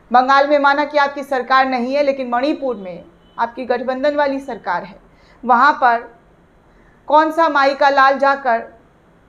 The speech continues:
कब वहाँ पर तमाम चीज़ें ठीक करेगा, ये भी ज़रा बता दीजिए। जहाँ पर भाजपा का झंडा नहीं है, सिर्फ उसकी चिंता है, और जहाँ पर झंडा है, उसकी चिंता कौन करेगा? आप तो देश के रक्षा मंत्री हैं राजनाथ सिंह जी, आपसे उम्मीद की जा सकती है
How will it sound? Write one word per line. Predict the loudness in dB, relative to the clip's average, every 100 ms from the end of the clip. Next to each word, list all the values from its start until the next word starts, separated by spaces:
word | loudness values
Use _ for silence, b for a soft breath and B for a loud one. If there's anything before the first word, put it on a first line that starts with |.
| _ _
कब | 0 2
वहाँ | 0 2 0
पर | 0 0 -2 -14 _ _
तमाम | 0 2 0
चीज़ें | -4 -4 -4
ठीक | -4 -10 -6
करेगा, | -2 -2 -2 -8 -10 b b b
ये | -2 0
भी | 2
ज़रा | 4 4
बता | 2 2 2
दीजिए। | 0 -8 -10 -12 -16 -20 _ -20 0
जहाँ | 2 2
पर | 2
भाजपा | 0 -2 -4 -4
का | -4
झंडा | -4 -2 0
नहीं | 0 -2 -4
है, | -6 -8 -10 _ _
सिर्फ | -6 -4
उसकी | -6 0 0
चिंता | 2 -2 -4
है, | -6 -12 -10
और | 0
जहाँ | 2 2
पर | 0
झंडा | -4 -8 0 2
है, | 2 -2 -8 B B
उसकी | -10 0 2
चिंता | 2 0 -2
कौन | 0 0 2
करेगा? | 2 0 -2 -8 -12 -8
आप | -8 -4
तो | -6
देश | -6 -8
के | -6
रक्षा | -6 -6 -6 -4
मंत्री | -6 -8 -6
हैं | -2
राजनाथ | 0 -2 -6 -10
सिंह | -10 -16 -20 -10
जी, | -2
आपसे | -2 -2 -6
उम्मीद | -6 -4 -8 -8
की | -10
जा | -2 -2
सकती | -2 -16 _ -20
है | -20